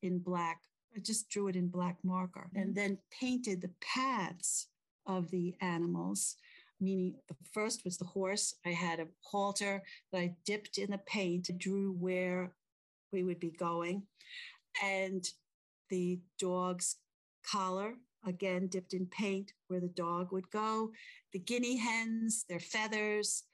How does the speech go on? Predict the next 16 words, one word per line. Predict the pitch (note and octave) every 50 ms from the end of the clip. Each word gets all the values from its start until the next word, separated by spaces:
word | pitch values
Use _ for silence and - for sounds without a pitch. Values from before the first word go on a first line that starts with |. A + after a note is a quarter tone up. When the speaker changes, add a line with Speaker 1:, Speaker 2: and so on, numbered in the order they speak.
| _ _
Speaker 1:
the | - - -
cats, | - - A#3+ A3 G#3+ G3+ G3+ G3+ - - - - _ - - - - _ _ _ _ -
and | A3 A3 A3 A3 G#3+ G#3+ A3 G#3+ G3+ - - - _ _ _ _ _ _ _ _ _ _ _ _ _ _ _
where | - G#3 A3 A3 A3 A3 -
everything | A#3+ B3+ B3+ C#4 D4 E4 E4+ - - C4+ B3 A#3+ A#3+ A#3+ A#3 A3 A3 - _ _ _ _ _ _ _ _ _ _ _ _ _ _ _ -
came | - - B3 A3 G#3+ G#3 G#3 G3+ G3+
together | - - G3 F#3 G3 G3 F#3+ F3+ F3 D#3+ D#3+ F3 F#3 - _ _ _ _ - - - - _ -
was | - F#3+ F#3 G#3 G3 F#3+ F#3+ F3+ -
between, | - - G3 F#3+ - - - - G3+ F#3+ F#3 F3+ F3+ F3 F3+ F#3+ F#3 F3+ - _ _ -
of | D#3+ - -
course, | - - - A#3+ A#3 G3+ E3+ E3 F3 F#3+ G#3+ - - - - - _ _ -
the | - E3+ E3 E3+ E3+
water | E3 E3+ F3+ F#3+ G3+ G#3 G3+ F#3 D#3+ D#3 E3+ G3 A3 A3 - - - - _ - - -
and | F#3+ F#3 F#3
the | F#3+
hay | E3+ - - - F3+ F3 E3 D#3 D3+ E3+ F#3 G#3